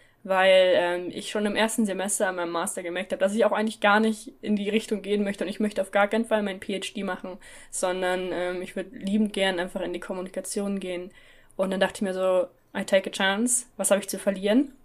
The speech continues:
Das schreibe ich euch doch." Ähm, genau, und ich bin richtig, richtig froh, dass ich's gemacht hab. Es ist jetzt knapp einen Monat her, glaub ich. Ähm, wir nehmen die erste Dialogfolge auf. Ja, die ja ein bisschen auf meinen Bock missgewachsen ist. <laughs> Das war schon ein bisschen meine Idee.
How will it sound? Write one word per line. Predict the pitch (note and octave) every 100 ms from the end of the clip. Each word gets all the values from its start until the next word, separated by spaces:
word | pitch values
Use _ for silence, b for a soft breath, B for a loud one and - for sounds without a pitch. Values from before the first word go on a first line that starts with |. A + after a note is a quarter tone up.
| -
Das | -
schreibe | B3 A#3
ich | G#3+
euch | F3 -
doch." | F#3+ B3 - b b b
Ähm, | - G3 G3 G3 G#3
genau, | C4 E4
und | G3
ich | G3+
bin | A3+
richtig, | A3 D4 D4+ C#4+
richtig | C4
froh, | - A#3+
dass | G#3+
ich's | G#3 -
gemacht | F3+ F#3+ -
hab. | A#3+ A3+
Es | G#3+
ist | G#3
jetzt | G3+ G3+ - - _ -
knapp | A#3+ A3+
einen | A3+
Monat | A3+ A#3 A#3
her, | A#3+ A#3+
glaub | B3+ C4 C4+
ich. | E4 - _ b b b b
Ähm, | A3 G#3+ G#3+ G#3+ G#3 G#3
wir | G#3+ G#3
nehmen | G#3 G3+
die | G3+
erste | G3 A3
Dialogfolge | G#3+ G3 C#4+ - G#3+ G3 F#3+
auf. | F#3 C4 - - b b b b _
Ja, | C#4+ G#4 C4+ - _ _ -
die | A#3
ja | A3+ G#3+
ein | G#3+
bisschen | E4+ E4
auf | A#3+
meinen | A#3+ A#3+ G#3+
Bock | G3
missgewachsen | G#3 - G3 G3 - F#3
ist. | B3 -
<laughs> | A3 A3+ - - - -
Das | -
war | A3 B3
schon | - C4
ein |
bisschen | A#3+ C4 C4+
meine | A3 A3 A#3+
Idee. | A3+ A3+ G#3+